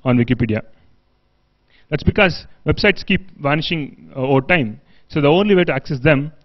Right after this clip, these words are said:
is through the Web App Machine. So Archive It, uh, is a, another project of Internet Archive. So, uh, it allows, uh, the partners to select and, uh, archive the, their selected websites.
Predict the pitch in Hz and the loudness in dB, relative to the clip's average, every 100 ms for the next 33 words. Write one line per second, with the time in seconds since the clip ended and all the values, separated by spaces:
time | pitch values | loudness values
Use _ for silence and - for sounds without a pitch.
0 | _ - 135 - - 143 143 - 131 123 | _ -6 -6 -4 0 0 0 -6 -6 -2
1 | 120 113 113 - 101 - _ _ _ _ | -2 -4 -6 -6 -8 -10 _ _ _ _
2 | _ _ _ _ _ _ _ _ _ _ | _ _ _ _ _ _ _ _ _ _
3 | _ - 156 180 - 226 202 - - - | _ -8 -2 0 4 6 6 2 -12 -2
4 | 123 117 - 131 135 117 113 110 139 143 | 2 2 0 0 2 2 0 -4 0 4
5 | 156 147 135 143 160 139 135 147 143 131 | 4 6 6 6 0 0 -2 -2 -4 -2
6 | 208 - - _ _ _ _ _ _ - | -4 -4 -12 _ _ _ _ _ _ 4
7 | 139 131 143 123 151 139 143 165 196 - | 6 6 2 2 0 -2 2 6 4 4
8 | - 127 117 117 127 - - - - 135 | 4 6 8 4 0 -16 -20 -20 -10 -2
9 | 135 151 160 175 156 - 156 127 127 - | 4 4 4 2 0 6 8 8 4 -4
10 | - - _ - 143 160 - - 127 123 | -20 -20 _ -4 0 0 -4 -8 -2 0
11 | 117 110 104 107 113 _ - 127 135 151 | 0 0 0 -4 -10 _ 0 2 6 4
12 | 127 107 - 127 127 135 123 131 - 131 | 4 0 -6 0 2 2 2 0 2 2
13 | 120 - 107 104 - | 2 2 -2 -4 -14